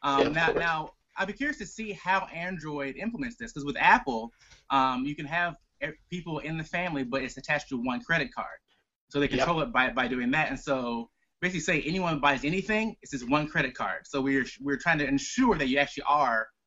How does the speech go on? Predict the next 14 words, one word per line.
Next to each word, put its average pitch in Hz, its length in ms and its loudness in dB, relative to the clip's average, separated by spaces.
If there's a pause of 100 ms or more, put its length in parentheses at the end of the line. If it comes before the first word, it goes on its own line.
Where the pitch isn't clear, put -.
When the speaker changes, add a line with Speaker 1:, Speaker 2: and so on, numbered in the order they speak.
(100)
Speaker 1:
one 131 420 0
cohesive 127 400 -6
unit. 123 220 0 (580)
And 131 100 -6
so 147 120 4
I'll 143 340 6
be 156 120 -6
happy 202 180 2
to 180 80 -6
see 202 240 -2
how 165 420 6
Android 139 480 -4
does 151 220 0
that. 208 300 -4